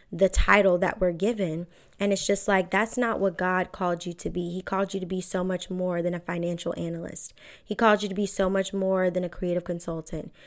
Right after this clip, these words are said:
He called you to be so much more than just the accountant. Just because your job to be done is to do that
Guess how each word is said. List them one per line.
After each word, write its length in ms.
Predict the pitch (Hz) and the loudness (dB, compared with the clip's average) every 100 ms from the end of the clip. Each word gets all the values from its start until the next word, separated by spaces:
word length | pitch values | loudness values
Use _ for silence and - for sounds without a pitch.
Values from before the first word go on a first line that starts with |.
| - | -14
He 120 | - | -8
called 300 | 220 220 214 | 2 4 4
you 60 | 196 | 2
to 60 | 185 | -2
be 120 | 202 | -2
so 260 | - 196 | 2 2
much 300 | 202 214 208 | 4 2 0
more 520 | 202 190 196 190 180 180 - - | -2 0 4 4 2 -2 -8 -2
than 140 | 196 | 0
just 240 | 196 190 - | 4 2 4
the 120 | 185 | 0
accountant. 600 | 175 170 185 - - - _ - - _ _ _ - | 0 -4 -4 -4 -6 -10 _ -20 -20 _ _ _ 2
Just 300 | 214 285 - | 6 6 6
because 400 | 285 269 247 196 | 0 4 2 4
your 180 | 202 190 | 4 4
job 460 | 160 180 185 196 | 2 2 2 0
to 120 | - | -2
be 180 | 175 185 | -2 -2
done 520 | 165 170 175 180 214 226 | 0 0 0 -2 -4 -2
is 220 | - 180 | -2 -2
to 140 | - 180 | -2 -2
do 200 | 180 175 | -2 -2
that 400 | 165 165 208 | 0 0 -2